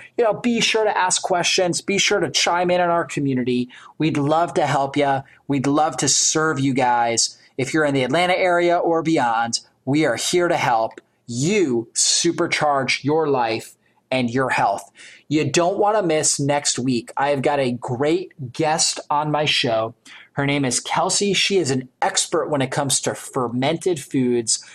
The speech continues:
when it comes to superfood combinations, juicing. She's gonna answer some complex questions. She's gonna break down some different recipes.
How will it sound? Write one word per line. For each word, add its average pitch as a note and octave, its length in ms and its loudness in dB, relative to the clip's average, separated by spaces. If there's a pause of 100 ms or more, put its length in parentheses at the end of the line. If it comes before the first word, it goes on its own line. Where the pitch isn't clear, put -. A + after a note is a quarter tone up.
(200)
when C3+ 160 0
it C3 100 -4
comes - 340 0
to E3 100 0
superfood G3 960 0
combinations, D3+ 1040 0
juicing. E3 680 0 (340)
She's G#3+ 340 0
gonna F3 160 0
answer D#3 380 0
some C3 200 0
complex D#3+ 560 -2
questions. C3+ 460 -2
She's A3 240 0
gonna F3 140 0
break D3 320 -2
down D#3 200 0
some B2+ 200 -2
different C3+ 320 -4
recipes. D3 840 0